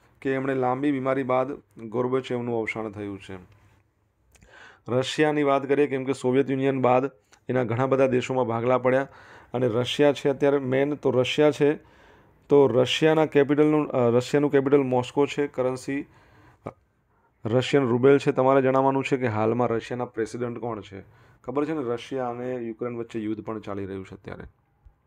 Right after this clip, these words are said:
રશિયાની સંસદને ડ્યુમા કહેવાય છે, યાદ રાખજો. બ્લુમબર્ગ બિલિયનર્સ ઇન્ડેક્સના ટોપ થ્રીમાં સામેલ થનાર પ્રથમ એશિયન વ્યક્તિ કોણ છે?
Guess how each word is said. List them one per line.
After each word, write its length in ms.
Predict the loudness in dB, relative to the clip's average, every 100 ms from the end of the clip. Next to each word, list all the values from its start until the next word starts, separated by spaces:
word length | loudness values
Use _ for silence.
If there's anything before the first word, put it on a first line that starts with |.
| _ _ _ _ _ _ -20 -20 _
રશિયાની 480 | -8 -6 -6 -6 -6
સંસદને 600 | -6 -8 -8 -6 -6 -4
ડ્યુમા 440 | -6 -6 -8 -6 -6
કહેવાય 320 | -6 -8 -8
છે, 160 | -10 -12
યાદ 200 | -10 -10
રાખજો. 380 | -14 -14 -20 -20 _ _ _ _ _ _ _ _ _ _ _ _ _ _
બ્લુમબર્ગ 540 | -2 0 2 4 4 4
બિલિયનર્સ 600 | 4 4 4 2 0 -2
ઇન્ડેક્સના 720 | -6 0 0 0 -2 -2 0
ટોપ 460 | -2 -2 2 2 0
થ્રીમાં 300 | -2 0 0
સામેલ 380 | 0 -2 0 -2
થનાર 400 | -2 2 2 0
પ્રથમ 520 | -2 -4 -2 -4 -4 -4
એશિયન 400 | -6 -4 -4 -4
વ્યક્તિ 480 | -2 -4 -6 -8
કોણ 340 | -8 -4 -4 -4
છે? 240 | -6 -10